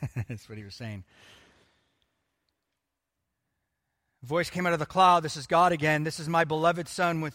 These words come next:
whom I am well pleased. Listen to him." Listen to him. Isn't that a good word for our day?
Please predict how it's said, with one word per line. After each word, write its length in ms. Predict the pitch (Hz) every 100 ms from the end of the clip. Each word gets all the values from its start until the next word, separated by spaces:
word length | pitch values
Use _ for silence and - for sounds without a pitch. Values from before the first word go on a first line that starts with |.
| -
whom 300 | 131 175 165
I 180 | 156 160
am 160 | 156 151
well 200 | 156 151
pleased. 500 | - 165 156 131 -
Listen 640 | 135 170 - 175 160 151 -
to 200 | 175 147
him." 460 | 123 147 110 90 - _ _ _ _ _ _ _ _ _ _ _ _
Listen 480 | 147 202 - 202 175
to 180 | - 156
him. 400 | 151 131 98 95 _ _ _ _ _ _ _ _ _ -
Isn't 160 | 190
that 120 | 220
a 60 | 190
good 200 | 165 196
word 340 | 170 190 196
for 140 | - 170
our 160 | 175
day? 360 | 175 180 196